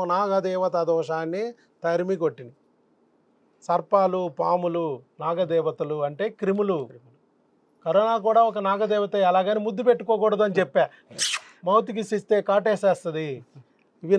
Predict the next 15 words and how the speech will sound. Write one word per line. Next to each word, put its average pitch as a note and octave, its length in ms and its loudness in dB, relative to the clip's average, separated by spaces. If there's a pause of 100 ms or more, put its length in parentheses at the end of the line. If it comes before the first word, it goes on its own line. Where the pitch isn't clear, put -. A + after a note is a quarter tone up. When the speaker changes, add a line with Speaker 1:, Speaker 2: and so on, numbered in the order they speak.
Speaker 1:
నాగదేవతలే G#3+ 720 4
కానీ G3 180 0 (120)
శని G#3+ 280 0
దేవతలు. F3 500 0 (1200)
వీటిని E3 260 -4
ఏం G#3+ 140 0
చేయాలి? A3 280 6 (380)
దండం G3+ 360 4
పెట్టి G3+ 240 4 (120)
మీ G3 80 0 (140)
ఒంట్లో F#3+ 220 2 (100)
నుంచి, F#3+ 200 -2 (140)
మీ F3 60 0 (100)
ఆయన G3 160 2 (100)
ఒంట్లో F3 220 -2